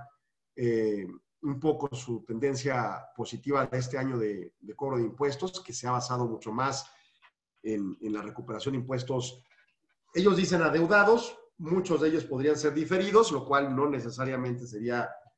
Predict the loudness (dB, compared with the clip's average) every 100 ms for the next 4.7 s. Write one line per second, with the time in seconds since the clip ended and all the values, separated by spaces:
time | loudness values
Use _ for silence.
0 | _ _ -20 -12 -8 -8 -8 -4 -2 -2
1 | -2 -4 -6 -10 _ _ -20 -20 _ _
2 | _ _ _ _ _ -14 -12 -12 -8 -6
3 | -2 -2 -2 -6 -10 -4 -4 -2 -4 -4
4 | -6 -8 -6 -4 -2 -2 -2